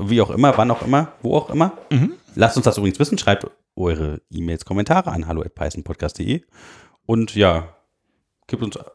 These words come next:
Speaker 1: weiter an alle Leute, die Python interessiert in eurer Nähe, erzählt euren Freunden, Kommilitonen.
Speaker 2: Äh,
Speaker 1: Mhm.
Speaker 2: ja, vielleicht, das kann man vielleicht auch, also was man auch machen kann, ist, äh, auf iTunes bewerten, wenn das irgendwie, äh,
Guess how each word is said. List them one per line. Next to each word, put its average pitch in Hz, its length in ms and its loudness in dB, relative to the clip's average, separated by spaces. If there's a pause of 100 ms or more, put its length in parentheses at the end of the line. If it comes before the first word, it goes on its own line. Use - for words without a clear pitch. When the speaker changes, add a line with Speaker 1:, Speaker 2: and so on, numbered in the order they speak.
(480)
Speaker 1:
weiter 143 380 2
an 135 120 0
alle 123 160 2
Leute, 123 260 0
die 113 80 -6
Python 113 320 -6
interessiert 107 240 -2
in 110 40 -2
eurer 101 200 0
Nähe, 120 320 2 (240)
erzählt 98 280 -2
euren 101 140 0
Freunden, 101 320 -4
Kommilitonen. 98 680 -4 (480)
Speaker 2:
Äh, 113 280 6
Speaker 1:
Mhm. 117 360 0
Speaker 2:
ja, 135 220 6
vielleicht, 117 300 0
das 107 100 0
kann - 80 0
man 113 80 4
vielleicht 113 180 2
auch, 113 40 4
also 107 260 0
was 107 120 2
man - 100 0
auch - 220 -4
machen 127 200 0
kann, 127 240 -2
ist, - 300 -6
äh, 110 140 4
auf - 180 -2
iTunes 117 420 0
bewerten, 98 340 2
wenn 87 120 -2
das 87 160 -6
irgendwie, 92 400 -2
äh, - 480 -4